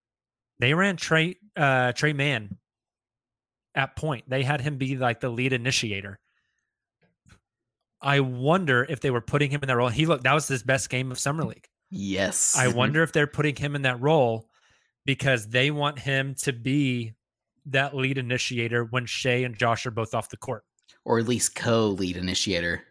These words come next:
Speaker 2: uh, with, with, with the ne-, next guy we talk about. But I agree completely there. And I think back to, obviously, the very, uh, hi-, his, his season or his two seasons with Florida, he was listed primarily as, as a point guard.
Speaker 1: Mm-hmm.
Speaker 2: And in fact, some of the apps <laughs> that you go to during the,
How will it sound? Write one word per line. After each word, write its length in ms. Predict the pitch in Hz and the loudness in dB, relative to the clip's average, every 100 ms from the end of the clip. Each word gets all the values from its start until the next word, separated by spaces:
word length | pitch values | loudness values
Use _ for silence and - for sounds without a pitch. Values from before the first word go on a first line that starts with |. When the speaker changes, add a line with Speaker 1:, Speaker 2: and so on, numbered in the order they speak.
| - | -10
Speaker 2:
uh, 60 | 98 | -6
with, 240 | 98 - | -6 -6
with, 160 | 113 - | -6 -4
with 180 | 110 101 | -4 -2
the 40 | |
ne-, 200 | 98 107 - | -2 -4 -4
next 220 | 104 104 | -6 -2
guy 100 | - | 0
we 100 | 95 | -2
talk 280 | 85 120 113 | 0 0 2
about. 180 | 101 92 | 0 0
But 80 | 95 | 2
I 180 | 101 104 - - - | 0 0 -6 -16 -6
agree 220 | 110 101 | -2 -2
completely 500 | 95 - 143 117 95 | -2 0 0 2 0
there. 180 | 87 92 | 0 2
And 80 | 104 | 2
I 60 | |
think 220 | 101 113 | 0 -2
back 300 | - 101 104 | 2 2 0
to, 420 | - 117 98 95 - _ _ _ _ - | 0 2 2 0 -4 _ _ _ _ -2
obviously, 520 | 95 95 - 95 - | 0 0 -2 -4 -4
the 100 | 95 | -4
very, 320 | 101 113 107 | 0 2 2
uh, 140 | 107 107 | 2 2
hi-, 200 | 131 127 | 2 0
his, 300 | 131 104 - | 0 -2 -4
his 180 | 120 107 | -4 -2
season 440 | - 113 113 101 95 | 0 0 2 0 0
or 60 | |
his 80 | 90 | -2
two 160 | - 110 | 0 0
seasons 400 | - 92 95 - | 0 -2 -4 -6
with 140 | 95 | -6
Florida, 320 | 98 87 87 - _ _ _ - | -2 -2 -2 -6 _ _ _ -2
he 80 | |
was 160 | 120 104 | 0 2
listed 240 | 127 - | 0 -2
primarily 380 | 113 87 95 87 | -2 0 0 0
as, 120 | 90 - 92 | -2 -4 -6
as 80 | |
a 40 | 78 | -6
point 200 | 95 - | -6 -6
guard. 260 | - - - - 156 | -6 -8 -10 -14 -10
Speaker 1:
Mm-hmm. 120 | 110 | -4
Speaker 2:
And 140 | 90 | -2
in 80 | 107 | 0
fact, 300 | 113 107 104 | 2 2 2
some 260 | - 131 113 | -2 2 2
of 80 | |
the 320 | 92 92 92 - | 2 0 0 0
apps 440 | 117 113 - - - | 2 2 2 -2 0
<laughs> 20 | |
that 100 | - | -2
you 100 | 113 | 0
go 180 | 113 104 | 0 0
to 300 | - 104 95 | 2 2 2
during 240 | 104 98 | 0 0
the, 240 | 95 98 | 0 -2